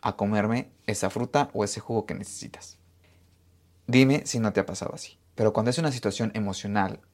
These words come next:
lo que sucede es que la emoción no te va a esperar. La emoción te llega de inmediato y no te va a dar la oportunidad de pensar y de ser conciencia en decir, "Ay, sí, Fernando tiene, tiene tanta chamba, me espero". No, no, no.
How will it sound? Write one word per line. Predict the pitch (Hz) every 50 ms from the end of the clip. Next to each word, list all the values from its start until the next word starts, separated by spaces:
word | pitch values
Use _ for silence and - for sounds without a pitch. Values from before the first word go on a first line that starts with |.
| _ _ _ - - - - -
lo | 110 104
que | - 110
sucede | 107 113 110 - 135 135 135 143 143 143 -
es | - 123 110 98 - - - - _ _ _ _ _ _ -
que | - 117
la | 113 117
emoción | 110 113 107 - - 127 123
no | 123 123 120
te | 117 104
va | 104
a | 104
esperar. | 104 - - 107 95 95 95 - - -
La | - 110
emoción | 107 110 110 107 - - - 143 139 139 135
te | 147 139 127
llega | 127 123 123 123 123
de | 120
inmediato | 110 101 98 98 101 101 101 101 - 113 - -
y | - 117
no | 113 117 120 110
te | - 123
va | 113 113
a | 110
dar | 113 113 110
la | 110
oportunidad | 101 - 95 90 - 95 98 101 98 98 101 98 - - - - - - - - -
de | 110 107
pensar | - - 110 110 104 - 120 110 113 113 -
y | 120 113
de | 107 107 107
ser | - 117 113 110
conciencia | - 117 113 - - 117 104 101 - 113
en | 104 104
decir, | 98 - 117 107 -
"Ay, | - 139 139 156 151
sí, | - - 165 165 147 - - _
Fernando | - 135 131 135 147 151 151 147
tiene, | 147 - 147 143 143 143 131 -
tiene | - 143 143 135
tanta | 131 - 135 131 127 123
chamba, | - - 139 135 135 135 139 -
me | - 113
espero". | 104 - - 131 131 127 -
No, | 117 113 113
no, | 113
no. | 113 110 107 101 -